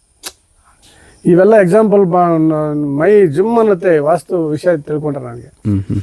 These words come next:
Speaker 2: ಹ್ಮ್.
Speaker 1: ಈ-, ಇಂಥ ವಿಷಯಗಳೆಲ್ಲ. ಆ? ಆಮೇಲೆ ಒಂದ್ಸಲಿ ಈ ಯಜಮಾನಕ್ಕೆ ನಾನು ಸಿಕ್ಕಿದಾಗ ಕೇಳಿದೆ, "ಯಾಕೆ ಮಾಡಿದ್ರಿ?" ಅಂತ. ಇವ್ನು, ಇವನು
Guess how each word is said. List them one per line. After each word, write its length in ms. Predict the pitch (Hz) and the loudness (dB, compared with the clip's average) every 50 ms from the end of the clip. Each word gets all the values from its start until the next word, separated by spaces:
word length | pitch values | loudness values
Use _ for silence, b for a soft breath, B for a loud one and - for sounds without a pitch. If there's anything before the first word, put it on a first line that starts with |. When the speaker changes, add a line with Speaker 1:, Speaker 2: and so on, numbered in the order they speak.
| - | -8
Speaker 2:
ಹ್ಮ್. 140 | - 107 107 - _ _ - | -8 -10 -10 -10 _ _ -4
Speaker 1:
ಈ-, 120 | 151 151 170 | -2 0 0
ಇಂಥ 160 | 160 165 180 | 0 2 2
ವಿಷಯಗಳೆಲ್ಲ. 640 | 165 160 160 160 160 - - 214 208 196 170 151 135 120 - _ _ _ _ _ _ _ _ _ _ _ _ _ _ _ _ _ _ _ _ _ _ _ _ - | 2 2 2 2 2 2 2 2 4 4 2 2 0 -4 -8 _ _ _ _ _ _ _ _ _ _ _ _ _ _ _ _ _ _ _ _ _ _ _ _ -4
ಆ? 120 | 151 175 233 285 240 _ _ _ _ _ _ _ _ _ _ _ - | 0 0 0 0 -2 _ _ _ _ _ _ _ _ _ _ _ -4
ಆಮೇಲೆ 340 | - 156 175 202 220 214 | -2 0 2 2 4 4
ಒಂದ್ಸಲಿ 480 | 208 196 156 190 202 202 202 190 180 180 | 4 2 2 2 2 2 4 2 4 4
ಈ 40 | 185 | 4
ಯಜಮಾನಕ್ಕೆ 640 | 180 165 180 190 196 196 196 190 165 147 143 - 160 | 2 2 2 2 2 2 2 0 -2 -2 -4 -4 -4
ನಾನು 140 | 160 156 147 | -4 -4 -4
ಸಿಕ್ಕಿದಾಗ 320 | 143 160 160 180 185 175 | -6 -4 -2 0 0 0
ಕೇಳಿದೆ, 280 | 139 160 165 160 147 147 | 0 0 0 2 2 2
"ಯಾಕೆ 240 | 151 160 156 - 165 | 0 0 -2 0 0
ಮಾಡಿದ್ರಿ?" 340 | 160 156 151 139 131 131 | 0 0 0 -2 -4 -6
ಅಂತ. 160 | 120 110 107 110 107 _ _ _ _ _ _ _ _ _ b b b b b b b b b b b - | -8 -10 -12 -14 -18 _ _ _ _ _ _ _ _ _ b b b b b b b b b b b -2
ಇವ್ನು, 460 | 147 147 175 185 190 185 175 170 165 | 2 4 4 4 4 4 2 2 0
ಇವನು 520 | 151 151 156 175 190 214 233 233 233 226 | 0 0 2 2 2 4 4 4 4 4